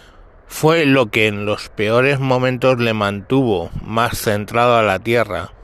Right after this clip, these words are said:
y en la lucha que tuvo por delante. Eh, al exilio en Londres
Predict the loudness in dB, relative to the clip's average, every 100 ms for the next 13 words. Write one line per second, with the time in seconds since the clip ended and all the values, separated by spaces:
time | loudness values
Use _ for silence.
0 | -20 -20 -20 -20 -20 -20 -20 -20 -20 -20
1 | -20 -20 -20 -12 0 2 4 4 4 2
2 | 2 2 2 2 2 -2 -2 -6 -8 -2
3 | -2 -2 -2 -2 -4 -6 -10 -16 -18 -20
4 | -20 -20 -20 -20 -20 -20 -20 -20 -20 -20
5 | -20 -20 -20 -20 -20 -20 -20 -20 -14 -2
6 | 4 6 6 4 2 0 -2 -4 -8 -10
7 | -16 -20 -20 -20 -20 -20 -20 -20 -20 -20
8 | -20 -12 -4 -2 -4 -4 0 2 4 4
9 | 4 2 -2 -18 -20 -20 -20 -20 -20 -20
10 | -20 -8 0 0 2 -2 -4 -4 0 2
11 | 2 2 0 0